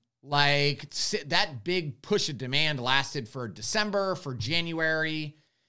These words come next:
and then, like, February timeframe. Two really big things happened. First,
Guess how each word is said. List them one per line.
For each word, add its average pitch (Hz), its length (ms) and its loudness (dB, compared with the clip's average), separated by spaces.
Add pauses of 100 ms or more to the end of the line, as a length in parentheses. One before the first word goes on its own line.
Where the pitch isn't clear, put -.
(140)
and 135 120 -16
then, 349 220 -2
like, 190 260 6
February 185 920 0
timeframe. 110 880 -4 (520)
Two 320 560 2
really 208 400 -2
big 165 480 0
things 135 380 -2
happened. 80 480 -10 (580)
First, 214 640 4